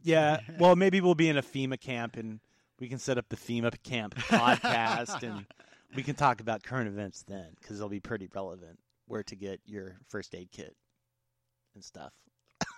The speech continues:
Speaker 1: All right, everybody. I'm gonna go ahead, and, uh, I'll be back after this commercial break to give you guys announcements and put this podcast in a package and wrap it up and tie it up in a nice little bow for you, all right? So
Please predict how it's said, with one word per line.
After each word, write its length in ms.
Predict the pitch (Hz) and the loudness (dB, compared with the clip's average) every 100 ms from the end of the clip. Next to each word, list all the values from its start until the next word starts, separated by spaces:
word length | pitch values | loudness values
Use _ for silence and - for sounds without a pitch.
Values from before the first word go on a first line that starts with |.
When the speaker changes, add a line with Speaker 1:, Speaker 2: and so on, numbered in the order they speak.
| - - _ - - - - _ - - - 160 147 139 - | -16 -18 _ -14 -12 -14 -14 _ -20 -20 -16 -14 -14 -12 4
Speaker 1:
All 60 | |
right, 120 | 185 190 | 6 8
everybody. 360 | 180 170 170 | 6 6 4
I'm 100 | 170 190 | 4 2
gonna 260 | 185 175 | 2 0
go 220 | 143 185 | 0 0
ahead, 340 | 185 185 190 220 | 2 2 2 0
and, 180 | 175 147 | -2 -2
uh, 200 | 135 127 | -2 0
I'll 120 | 135 | 0
be 100 | 143 | -2
back 340 | 131 147 151 - | -2 0 0 0
after 240 | 151 151 | -2 0
this 200 | 139 - | -2 -4
commercial 520 | - 143 147 151 160 | -4 0 2 2 0
break 440 | 135 127 139 160 175 _ | 0 2 2 2 -4 _
to 60 | 131 | -8
give 160 | 135 | -8
you 100 | 131 | -4
guys 240 | 135 131 123 | -2 -2 -2
announcements 680 | 120 123 139 - 156 165 - | -4 -4 -4 -8 -10 -10 -10
and 360 | 113 110 110 - _ _ _ _ _ _ _ _ _ _ | -10 -10 -12 -18 _ _ _ _ _ _ _ _ _ _
put 180 | 175 160 | -4 -4
this 180 | 147 - | -6 -4
podcast 560 | 160 147 139 147 143 | 0 0 0 -2 -2
in 80 | 135 | -6
a 20 | |
package 480 | 113 151 156 175 156 | -6 -4 -4 -6 -8
and 140 | 104 | -8
wrap 180 | 110 127 | -4 -4
it 80 | 147 | -4
up 140 | 147 | -6
and 100 | 123 | -8
tie 220 | 127 147 147 | -6 -4 -2
it 80 | |
up 160 | 160 160 | -4 -8
in 100 | 123 | -10
a 40 | |
nice 260 | 117 135 - | -8 -8 -8
little 120 | 151 | -10
bow 220 | 131 120 | -8 -8
for 180 | 104 104 | -8 -12
you, 80 | 101 | -12
all 80 | 101 | -8
right? 280 | 110 131 160 - | -6 -6 -8 -16
So 400 | - 113 107 | -10 -6 -6